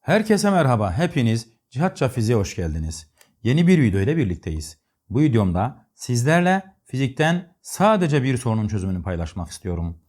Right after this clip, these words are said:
Fazla vaktinizi almadan başlayalım. Bir mum esnek bir tümsek aynanın önüne şekil birdeki gibi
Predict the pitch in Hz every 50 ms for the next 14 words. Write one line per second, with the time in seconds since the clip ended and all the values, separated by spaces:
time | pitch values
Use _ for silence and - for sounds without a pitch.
0 | _ _ _ _ - 98 98 95 123 123 117 107 - - 101 90 82 90 107 110
1 | 101 82 85 135 165 143 95 85 80 - - 82 80 76 76 73 73 76 73 _
2 | _ _ _ _ _ _ _ _ _ _ _ _ _ _ _ _ _ _ _ _
3 | _ _ _ _ _ _ _ _ - 104 123 208 247 220 156 127 139 160 - -
4 | _ _ _ _ _ _ - 131 131 123 - - 147 151 185 208 208 - - -
5 | _ _ _ _ 117 107 107 147 190 202 180 - - 135 127 120 120 - 170 180
6 | 180 - - - 120 117 113 113 110 110 110 113 156 156 135 107 104 104 - 127
7 | 113 - - 170 156 127 107 107 95 101 101 - - 151 120 98 117 160 185 -
8 | -